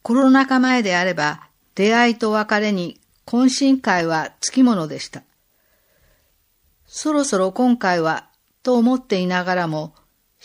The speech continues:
私的な飲み会ならいざ知らず、職場や団体などのいわば公的な場で飲食を伴う会合や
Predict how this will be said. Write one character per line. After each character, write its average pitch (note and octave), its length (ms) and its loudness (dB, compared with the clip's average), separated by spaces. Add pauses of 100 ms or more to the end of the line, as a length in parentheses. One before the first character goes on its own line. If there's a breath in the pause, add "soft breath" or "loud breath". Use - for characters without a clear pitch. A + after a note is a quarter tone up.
(720)
私 - 180 -16
的 C4 280 0
な C4+ 140 4
飲 B3+ 200 4
み B3+ 140 6
会 B3 240 0
な A#3+ 160 4
ら F3+ 260 0
い G3+ 100 -2
ざ G3 160 0
知 F#3 140 -8
ら D#3 140 -4
ず、 D3 240 -14 (300)
職 G3 360 -8
場 G3+ 160 2
や G3 380 0
団 B3 260 2
体 B3+ 240 0
な B3 140 2
ど G#3+ 140 0
の F3 220 -6 (380 soft breath)
い G#3 140 -2
わ A3 180 2
ば F3+ 320 -4
公 B3+ 240 2
的 B3+ 260 0
な A#3+ 160 2
場 A3+ 140 0
で G#3+ 240 -4 (500)
飲 C#4+ 220 2
食 G#3+ 360 -2
を F#3+ 80 0
伴 F#3+ 460 -2
う D#3 140 -6 (200)
会 A3 280 0
合 G#3+ 280 0
や G#3 320 0